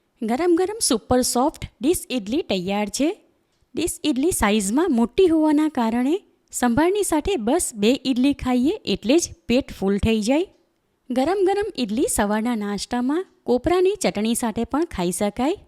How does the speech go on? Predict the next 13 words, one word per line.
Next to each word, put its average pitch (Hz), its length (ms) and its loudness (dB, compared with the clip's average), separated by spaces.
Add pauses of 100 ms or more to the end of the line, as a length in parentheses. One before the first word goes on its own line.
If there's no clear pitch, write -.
(480)
અને 359 160 0
બપોરના 294 580 2 (160)
કે 403 60 2
સાંજના 240 480 2
ટાઈમ 349 260 2
પર 330 160 -2
ખાવા 247 340 -2
માટે 269 340 -4
જો 269 180 -2
આવા 233 340 -2 (100)
ઈડલી 208 320 0
સાંભાર 285 440 0
હોય 330 200 0